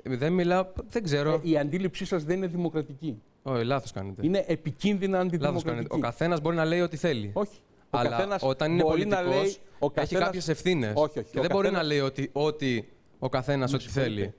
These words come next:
Speaker 1: ας πούμε.
Speaker 2: Αυτό που λέτε
Speaker 1: Και εμείς έχουμε ευθύνες,
Speaker 2: είναι βαθιά
Speaker 1: αλλά εσείς έχετε περισσότερες.
Speaker 2: αντιδημοκρατικό.
Speaker 1: <laughs> Για ποιο λόγο;
Speaker 2: Πώς θα αποφασίσει; Θα αποφασίσει η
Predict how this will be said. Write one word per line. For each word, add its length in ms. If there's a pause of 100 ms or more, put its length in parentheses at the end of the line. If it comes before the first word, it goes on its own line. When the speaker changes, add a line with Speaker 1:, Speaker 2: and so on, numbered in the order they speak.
Speaker 1:
ας 120
πούμε. 120
Speaker 2:
Αυτό 160
που 140
λέτε 340
Speaker 1:
Και 80
εμείς 180
έχουμε 220
ευθύνες, 320
Speaker 2:
είναι 100
βαθιά 520
Speaker 1:
αλλά 140
εσείς 180
έχετε 180
περισσότερες. 340
Speaker 2:
αντιδημοκρατικό. 460 (220)
Speaker 1:
<laughs> 240
Για 140
ποιο 160
λόγο; 360 (320)
Speaker 2:
Πώς 120
θα 80
αποφασίσει; 420
Θα 80
αποφασίσει 680 (420)
η 100